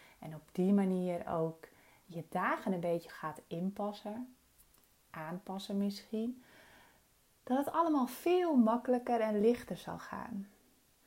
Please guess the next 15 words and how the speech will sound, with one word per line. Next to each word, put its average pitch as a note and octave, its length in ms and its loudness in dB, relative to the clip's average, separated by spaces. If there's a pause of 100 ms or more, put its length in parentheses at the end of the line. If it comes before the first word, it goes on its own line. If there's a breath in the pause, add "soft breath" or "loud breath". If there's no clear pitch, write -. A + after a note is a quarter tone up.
(360 soft breath)
Want G3+ 220 -8
helemaal A#3+ 680 0
naar G3 180 0
buiten A#3 500 2
treden F#3+ 680 0
en F3+ 220 -6 (140)
knallen G3 920 4
en, F3+ 400 -6 (600 loud breath)
eh, F3+ 400 -4
gaan A#3+ 840 2
en G3+ 200 -4
dat, F3 340 -8
dat, - 340 -8
dat, E3+ 300 -10
eh, E3 320 -10